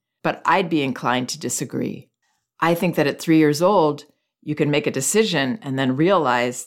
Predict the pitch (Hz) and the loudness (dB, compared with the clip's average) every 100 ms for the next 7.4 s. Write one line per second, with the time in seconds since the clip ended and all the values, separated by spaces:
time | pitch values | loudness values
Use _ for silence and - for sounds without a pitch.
0 | - 135 - 139 139 120 117 120 117 - | -4 -4 -2 -2 -2 -4 -4 -4 -6 -8
1 | - 214 175 131 135 - _ _ _ _ | -2 0 0 -2 -4 -8 _ _ _ _
2 | 147 139 - 165 165 143 156 151 156 147 | -2 -2 0 0 0 0 -2 -2 -6 -2
3 | 160 156 151 131 123 117 160 175 190 143 | 0 0 -2 -2 0 0 0 0 0 -2
4 | 135 - _ _ _ _ _ - 175 196 | -4 -6 _ _ _ _ _ -2 0 0
5 | 196 165 156 147 147 135 135 143 147 139 | 0 0 0 -2 0 -2 -2 -8 -6 -6
6 | - 196 240 208 135 - - 113 113 - | -4 0 2 2 -2 -4 -6 -4 -4 -8
7 | 95 - - - | -10 -10 -12 -18